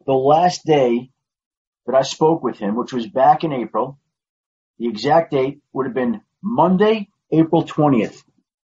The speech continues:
And he wasn't completely lucid in that conversation, though the conversation went on for a very long time. And what I remember about that is on that day,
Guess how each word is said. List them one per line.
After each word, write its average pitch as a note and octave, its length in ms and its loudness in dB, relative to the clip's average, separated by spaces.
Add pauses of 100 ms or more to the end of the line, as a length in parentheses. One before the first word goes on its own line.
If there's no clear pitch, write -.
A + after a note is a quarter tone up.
(160)
And D#3 120 2
he F3 120 4
wasn't C4 360 2
completely A3 440 4
lucid F#3+ 480 0 (580)
in C#3+ 140 0
that C3 180 2
conversation, A#2 800 -2 (360)
though B2 120 2
the C3 80 -2
conversation D3+ 640 0
went C#3 120 2
on B2+ 140 0
for A#2 120 -2
a G2+ 60 -6
very C3 200 0
long B2 240 -2
time. A#2+ 360 -2 (720)
And E3 160 2
what F#3 120 2
I F#3 40 2
remember A#3 400 2
about A2 360 2
that G#2+ 320 2
is B2 380 -4
on D#3+ 200 2
that A#3+ 280 2
day, C#3 540 0